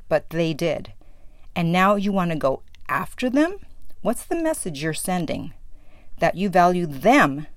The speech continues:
and a relationship with them over your self-respect. Stop trying to make everything happen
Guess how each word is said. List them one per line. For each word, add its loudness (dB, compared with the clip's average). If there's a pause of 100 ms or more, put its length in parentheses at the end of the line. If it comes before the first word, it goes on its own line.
(400)
and 2
a 2
relationship 0
with -4
them -2 (520)
over 2 (480)
your -6
self-respect. -4 (1800)
Stop 4
trying -2
to -4
make -2
everything -2
happen -4